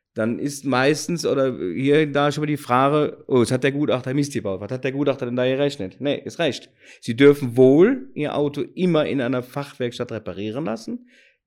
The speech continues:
ganz unabhängig davon, ob der eine Inspektion in der markengebundenen Werkstatt war oder nicht, das ist egal. Aber beim fiktiven Abrechnen gibt's da große Unterschiede. Ja. Und, äh, auch mit der, mit, mit, man hört immer so, so, so schnell,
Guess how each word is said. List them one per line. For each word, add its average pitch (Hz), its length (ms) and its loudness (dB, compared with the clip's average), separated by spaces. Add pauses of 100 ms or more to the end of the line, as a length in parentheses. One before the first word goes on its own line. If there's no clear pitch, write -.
ganz 170 260 2
unabhängig 170 520 -2
davon, 160 460 -2 (420)
ob 143 200 -2
der 139 120 2
eine 131 120 0
Inspektion 151 600 -2
in 156 100 -6
der 147 60 -4
markengebundenen 143 640 -2
Werkstatt 131 300 -2
war 107 140 0
oder 104 160 -4
nicht, 131 500 -2
das 117 100 -10
ist 113 100 -8
egal. 110 460 -2 (280)
Aber 107 220 -2
beim 104 200 -6
fiktiven 240 680 -2
Abrechnen 165 480 -4
gibt's 139 260 -8
da 131 120 -2
große 123 440 -4
Unterschiede. - 600 -12 (1040)
Ja. - 300 -12 (400)
Und, 127 460 0
äh, 113 140 0
auch 139 340 0
mit 139 220 -6
der, 123 120 0
mit, 117 220 -4
mit, 110 300 -8
man 113 100 -2
hört 135 180 2
immer 131 140 -4
so, 120 100 -4
so, 120 300 -6
so 123 220 -6
schnell, 135 420 2